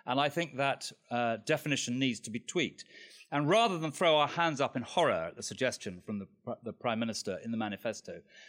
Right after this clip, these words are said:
that we're gonna do that, I think we should engage to see whether or not there are aspects of this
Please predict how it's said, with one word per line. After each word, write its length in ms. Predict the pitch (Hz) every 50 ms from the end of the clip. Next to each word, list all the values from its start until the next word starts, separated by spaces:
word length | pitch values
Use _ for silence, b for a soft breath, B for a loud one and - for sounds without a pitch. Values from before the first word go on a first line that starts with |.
| B B B
that 80 | 123 120
we're 120 | 127 123
gonna 200 | 113 127 117 117
do 240 | 107 98 143 143 131
that, 200 | 107 98 - - -
I 120 | 131 135
think 180 | 135 147 147 135
we 80 | 147
should 180 | 131 - 151 139
engage 520 | 143 143 127 131 165 165 156 131 - -
to 80 | - 117
see 180 | - - 135
whether 260 | 123 113 139 143 135 135
or 140 | 131 123
not 240 | 123 123 113 92 -
there 160 | 113 117 117
are 160 | 117 120 123 - -
aspects 500 | 156 170 170 - - - 117 98 - -
of 140 | - 87 -
this 320 | - 78 - - - -